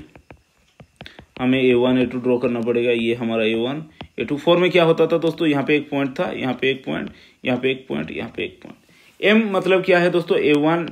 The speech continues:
और ए टू जो होते हैं मिरर प्लेन होते हैं। तो ये दोस्तों डॉटेड लाइन के बदले में मिरर प्लेन के कारण दोस्तों सॉलिड लाइन बन जाएंगे।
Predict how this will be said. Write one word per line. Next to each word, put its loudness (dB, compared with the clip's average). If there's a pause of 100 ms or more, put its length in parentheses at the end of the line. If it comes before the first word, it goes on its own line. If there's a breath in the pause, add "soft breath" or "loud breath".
(100)
और 2
ए 6
टू 2
जो 4
होते 0
हैं 0
मिरर 2
प्लेन -4
होते -10
हैं। -16 (360 soft breath)
तो 6
ये 6
दोस्तों -2
डॉटेड 4
लाइन 2
के 0
बदले 2
में 0
मिरर 0
प्लेन 0
के 0
कारण -2
दोस्तों -4
सॉलिड 0
लाइन 2
बन -2
जाएंगे। -2